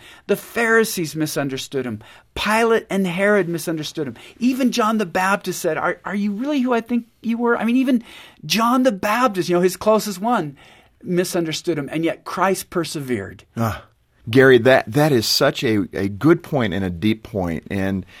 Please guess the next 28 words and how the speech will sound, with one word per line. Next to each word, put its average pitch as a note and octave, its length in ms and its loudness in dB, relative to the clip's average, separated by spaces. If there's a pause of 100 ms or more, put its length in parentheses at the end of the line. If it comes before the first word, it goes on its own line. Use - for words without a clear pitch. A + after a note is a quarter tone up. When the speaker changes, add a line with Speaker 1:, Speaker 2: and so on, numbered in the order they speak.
(340)
Speaker 2:
you D3+ 160 4
know, D3 100 6
so F3+ 180 2
often G3 360 0
we're B2 80 2
fixated A#2 920 0
on G#2+ 300 0
the G2+ 200 0 (120)
action D#2+ 680 -6
when G#2 200 0
you G#2+ 80 0
talk A#2+ 340 -6
about G2 480 -2
adultery. E2+ 720 -4 (460)
Um, A2+ 280 -2
but C3 300 0
there C#3 220 6
is C3+ 100 0
something D3+ 400 -6
much G2+ 320 -8
deeper C#3+ 380 -2
going A#2 340 -2
on G2+ 160 -4
in F#2 120 -4
the F2+ 60 -6
heart - 420 -8
than G#2 260 -2
the G2 120 -2